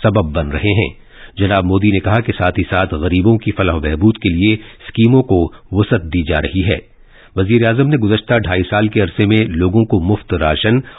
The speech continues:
और हर किसान के खाते में हर साल छह हजार रुपए डाले जाने जैसे कई इक़दामात का भी जिक्र किया।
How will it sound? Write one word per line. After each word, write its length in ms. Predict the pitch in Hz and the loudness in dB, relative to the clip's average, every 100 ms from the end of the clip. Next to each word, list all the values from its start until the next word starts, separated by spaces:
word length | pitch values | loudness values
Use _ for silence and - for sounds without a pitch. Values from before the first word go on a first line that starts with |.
| - | -6
और 120 | 98 95 | -2 -2
हर 100 | 101 | 0
किसान 360 | 98 110 101 | -2 0 -2
के 120 | 98 | -2
खाते 380 | 92 - 90 135 | -4 -2 0 2
में 160 | 90 78 | 0 -2
हर 160 | - 113 | 0 -2
साल 360 | - 92 92 87 | 0 0 -2 -4
छह 260 | - 139 | 0 2
हजार 240 | 113 98 90 | 2 2 0
रुपए 300 | 90 104 98 | 0 0 0
डाले 280 | 87 82 80 | 0 0 0
जाने 240 | 87 87 | -2 -2
जैसे 380 | 82 92 113 92 - - _ | 0 0 0 -2 -4 -20 _
कई 160 | 113 117 | 2 2
इक़दामात 720 | - 101 82 90 85 107 113 | 0 -6 -2 0 2 0 -2
का 180 | - 85 | -2 -2
भी 220 | 73 101 | 0 -2
जिक्र 300 | 87 - 76 | -2 -4 -6
किया। 380 | - 95 - | -2 -2 -2